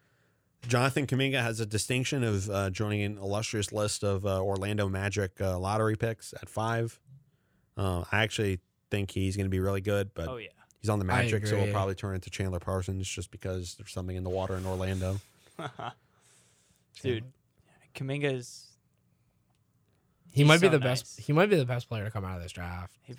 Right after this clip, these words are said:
Speaker 2: I, he probably is. He was the number one player in that grade. Uh, like,
Speaker 3: What, coming out of
Speaker 2: rankings-wise.
Speaker 3: high school?
Speaker 2: Yeah. I mean,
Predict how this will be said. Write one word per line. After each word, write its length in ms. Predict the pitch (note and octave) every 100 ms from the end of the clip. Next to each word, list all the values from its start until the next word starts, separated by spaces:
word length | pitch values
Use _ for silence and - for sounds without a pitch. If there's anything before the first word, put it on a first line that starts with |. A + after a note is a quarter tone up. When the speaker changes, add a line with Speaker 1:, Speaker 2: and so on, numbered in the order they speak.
| -
Speaker 2:
I, 120 | A#2 A#2+
he 100 | B2+
probably 380 | D3+ D3 B2+
is. 380 | D3 B2 - - -
He 80 |
was 160 | E3 E3+
the 80 | D#3
number 220 | D3 C#3
one 120 | C3+
player 240 | B2+ B2+ B2+
in 100 | B2
that 180 | A#2 A2+
grade. 300 | B2 A#2 A#2 _ _ _ _ _ _
Uh, 300 | A2 A2 G2+ A#2+ _ _ _ -
like, 180 | G2+ C3+
Speaker 3:
What, 200 | B2 A2
coming 180 | C3+ A2+
out 60 | G2+
of 0 |
Speaker 2:
rankings-wise. 60 | G2
Speaker 3:
high 100 | G#2
school? 360 | - A#2 B2 B2 _ _ _ _ _ _
Speaker 2:
Yeah. 340 | A2 A#2+ A2 - _ _ A#2+
I 40 |
mean, 360 | C3 B2 A#2+